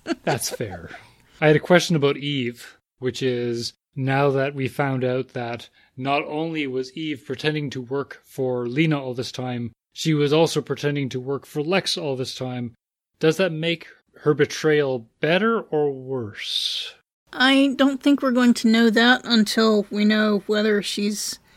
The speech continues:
Speaker 1: acting out of goals or out of fear. Is she just controlled by these people? Do they, do they have her brother in a cage somewhere <laughs> or something? Or, uh, you know,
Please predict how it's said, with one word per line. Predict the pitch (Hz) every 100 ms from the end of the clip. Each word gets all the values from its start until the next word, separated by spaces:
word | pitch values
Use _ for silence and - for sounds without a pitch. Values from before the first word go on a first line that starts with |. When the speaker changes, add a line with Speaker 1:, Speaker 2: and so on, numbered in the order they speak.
| _ _ 240
Speaker 1:
acting | 220 - - 208 208
out | 214 214
of | 202 - 262 202
goals | 226 208 208 214 220 - -
or | 240 214
out | 208 208
of | 185 180
fear. | - 226 208 - - - -
Is | 240 196
she | 233 214 202 - - - _ _
just | - 220 -
controlled | - 220 - - 269 254 254
by | 269 262
these | 262 269 254
people? | - 262 247 262 247 247
Do | - 196
they, | 202 190 - _
do | 269
they | 254 240
have | 233 220
her | 220 214
brother | 208 214 208 208
in | 208 202
a |
cage | 202 - 196 190 -
somewhere | - 208 208 - - -
<laughs> | -
or | 269
something? | - - 226 226 - 226 220 220 - - - -
Or, | 247 233 226 226
uh, | 220 220 214 208
you | 269 208
know, | 196 190